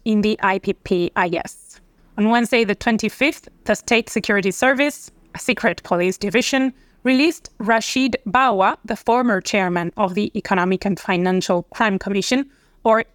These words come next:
E F C C. Bawa was arrested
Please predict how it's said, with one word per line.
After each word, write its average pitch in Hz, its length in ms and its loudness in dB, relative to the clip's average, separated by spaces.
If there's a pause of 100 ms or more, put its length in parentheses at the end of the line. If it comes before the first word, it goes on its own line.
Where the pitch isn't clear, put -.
E 220 180 4
F 196 300 2
C - 180 -2
C. 175 360 -4 (380)
Bawa 233 380 2
was 240 160 0
arrested 240 460 0